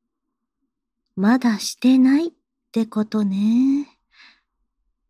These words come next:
今の子たちってウブなのかしら。<laughs> あら、どこ行くの？お手洗い？<laughs> 怒らせちゃったみたい。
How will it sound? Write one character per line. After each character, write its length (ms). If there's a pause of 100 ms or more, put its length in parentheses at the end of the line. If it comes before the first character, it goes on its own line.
(260)
今 320
の 160
子 180
た 140
ち 180
っ 60
て 440
ウ 180
ブ 180
な 120
の 140
か 160
し 180
ら。 240 (1120)
<laughs> 1200
あ 160
ら、 200 (200)
ど 140
こ 140
行 100
く 140
の？ 300 (800)
お 120
手 140
洗 240
い？ 240 (1400)
<laughs> 1040 (760)
怒 300
ら 100
せ 140
ち 100
ゃ 40
っ 40
た 140
み 160
た 220
い。 80